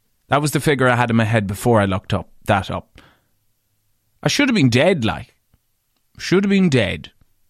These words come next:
So they bundled me into the ambulance, drove to Sligo, went into Sligo General, hooked up again, E C G, all that crack,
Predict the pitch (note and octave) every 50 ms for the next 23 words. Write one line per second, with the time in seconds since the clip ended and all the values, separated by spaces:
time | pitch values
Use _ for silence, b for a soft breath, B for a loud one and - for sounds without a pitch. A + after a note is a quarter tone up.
0 | _ _ _ _ _ _ _ _ _ _ _ _ _ _ - - B2 A2+ A2+ G#2+
1 | G#2 E3 F#3+ F#3+ F3+ E3+ D#3+ D3+ C#3+ C#3 C3 B2 B2 A#2 A2 A2 A2+ A#2 A2+ A2
2 | A2+ A2 A2 G#2+ - - - - _ _ _ _ _ _ _ _ _ _ _ _
3 | _ _ _ _ - - C#3 D#3+ F3 E3+ C#3 C#3 B2+ - - A2 G2+ G#2 G2+ G2+
4 | G#2 G#2 G2+ G2 - _ _ _ _ _ _ _ _ _ _ _ _ _ _ _
5 | _ _ _ _ _ _ _ _ _ _ _ _ _ - A2 G#2+ A#2 D#3 E3+ D3
6 | B2+ - B2+ G#2 G#2 F#2+ G2 F#2+ G2 A2 G#2+ G#2+ G#2 G#2 G#2 G#2 G2+ G#2 - _
7 | _ _ _ _ _ _ _ _ _ _ _ _ _ _ _ _ _ _ _ _
8 | _ _ - D3 E3+ - - C#3+ B2 G2+ - G#2 F#2+ G#2+ G2+ G2+ G#2 G2+ G2+ G2
9 | G2+ - _ - B2+ C#3 C3+ - - A2 G2 G2 G#2 G#2 G#2 G2+ A#2 B2+ C#3 C3+
10 | A2 G2 F2+ F2 - - - G2 G2 G2 F#2+ - -